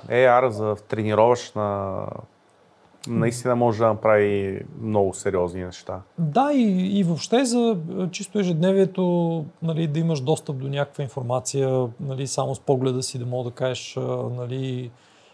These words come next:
Speaker 2: какво е, каква марка е, нали, тази печка тук и да получиш тази информация. Това е много така удобно. Нали. Тоест, мога да си представя как, а,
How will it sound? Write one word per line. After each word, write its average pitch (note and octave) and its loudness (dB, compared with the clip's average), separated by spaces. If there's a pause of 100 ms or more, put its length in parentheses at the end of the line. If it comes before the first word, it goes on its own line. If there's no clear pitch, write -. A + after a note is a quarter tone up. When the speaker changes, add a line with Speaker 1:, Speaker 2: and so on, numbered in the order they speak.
(280)
Speaker 2:
какво C#3 0
е, D3 4
каква C#3+ 2
марка D#3 2
е, C3+ 2 (140)
нали, B2+ -6
тази A#2+ -6
печка - -10
тук - -16
и D#3+ -6
да C#3 -6 (140)
получиш C3 -10
тази D3+ -6
информация. B2+ -8
Това A#3+ -8
е A3+ -8
много A#3+ -4 (220)
така - -4
удобно. F#3+ 6 (220)
Нали. C3+ -4
Тоест, E3 -4
мога F3+ 2
да F#3 0
си F3+ -4
представя E3 -2
как, D#3+ -4
а, D3+ 2